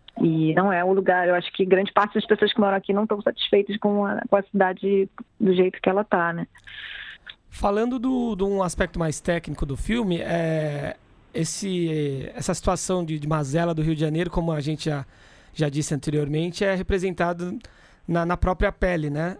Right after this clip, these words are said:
Speaker 2: da, da protagonista.
Speaker 1: Uhum.
Speaker 2: E sem querer dar spoilers também, né, é, eu gostaria que você falasse um pouco sobre esse processo de, de construção, de transformação da personagem, mais aspectos técnicos mesmo,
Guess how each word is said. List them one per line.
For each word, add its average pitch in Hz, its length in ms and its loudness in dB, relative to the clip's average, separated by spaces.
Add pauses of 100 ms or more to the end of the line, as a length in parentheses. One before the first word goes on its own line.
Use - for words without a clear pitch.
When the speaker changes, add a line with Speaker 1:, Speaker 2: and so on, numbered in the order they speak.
Speaker 2:
da, 160 180 -2
da 156 80 -2
protagonista. 165 1000 -2
Speaker 1:
Uhum. 190 420 4
Speaker 2:
E 147 80 -10
sem 208 220 -2
querer 196 240 0
dar 180 100 0
spoilers 165 560 -2
também, 165 460 0
né, 185 200 -4 (480)
é, 165 340 0
eu 156 40 -2
gostaria 180 320 0
que - 60 -6
você 233 180 -2
falasse 233 300 -2
um 202 40 -6
pouco 233 220 -4
sobre 240 1040 -2 (560)
esse - 180 -2
processo 220 580 2
de, 226 340 -2
de 185 200 -6
construção, 220 840 0
de 160 80 -6
transformação 196 680 -2
da 196 80 -2
personagem, 175 680 -2
mais 190 340 -2
aspectos 247 500 -2
técnicos 214 520 -2
mesmo, 170 480 -2